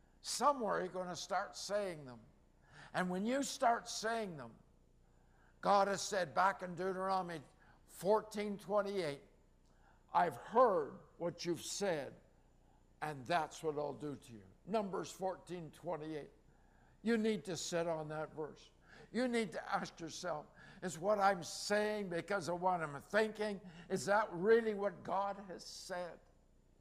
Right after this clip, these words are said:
And the answer generally is, "Of course not." Now, Jesus says in Hebrews four, verse fifteen,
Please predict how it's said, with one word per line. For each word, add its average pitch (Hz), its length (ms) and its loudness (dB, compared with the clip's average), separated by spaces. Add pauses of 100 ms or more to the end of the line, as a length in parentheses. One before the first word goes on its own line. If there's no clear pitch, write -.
(760)
And 117 160 -12
the 147 60 -4
answer 151 340 -8
generally 160 460 -6
is, 135 180 -8
"Of 139 100 -12 (140)
course - 540 -10
not." 107 280 -16 (1900)
Now, 147 160 -4
Jesus 160 600 -4
says 170 360 -2
in 147 120 -6
Hebrews 151 480 -6
four, 170 460 0
verse 147 300 -12
fifteen, 156 600 -10